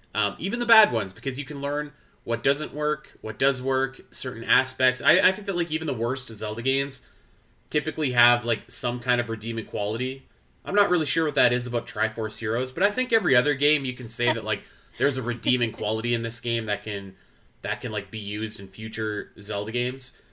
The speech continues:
Speaker 1: So I, yeah, I, I think that definitely there was a lot of, um, you know, I think that there's a lot of things that this game did, and, and maybe some of them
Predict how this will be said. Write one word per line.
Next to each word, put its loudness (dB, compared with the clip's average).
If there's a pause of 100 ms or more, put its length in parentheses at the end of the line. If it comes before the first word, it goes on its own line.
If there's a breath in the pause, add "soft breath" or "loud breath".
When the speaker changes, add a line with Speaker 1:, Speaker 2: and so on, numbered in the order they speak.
(340 soft breath)
Speaker 1:
So 2
I, 6 (540)
yeah, 4
I, 6
I 4
think -6
that 0
definitely 2
there 2
was -2
a -2
lot -2
of, -2
um, -4 (1300)
you -6
know, 2
I 6
think -4
that 2
there's 4
a 2
lot 2
of -2
things -2
that -4
this -4
game -6
did, -2
and, 0
and 0
maybe 0
some -2
of -2
them -2